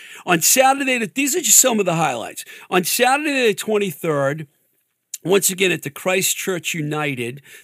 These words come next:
the doors are gonna be at seven. Robin Lane from Robin Lane and the Chartbusters goes on at seven thirty, and check this out. From the Soft Boys and a great solo career, Robin Hitchcock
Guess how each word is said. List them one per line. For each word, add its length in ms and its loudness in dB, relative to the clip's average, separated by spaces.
the 100 -6
doors 360 -2
are 80 -4
gonna 200 -4
be 100 -8
at 100 -6
seven. 600 -2
Robin 500 0
Lane 540 0
from 280 -6
Robin 360 -2
Lane 280 0
and 120 0
the 80 -4
Chartbusters 960 -4
goes 260 -2
on 160 -2
at 80 -8
seven 400 -2
thirty, 400 -2
and 80 -8
check 300 -6
this 260 -2
out. 300 -6
From 240 0
the 80 -2
Soft 600 4
Boys 460 -2
and 120 -6
a 40 -6
great 340 -4
solo 380 -2
career, 360 -4
Robin 480 -2
Hitchcock 760 -10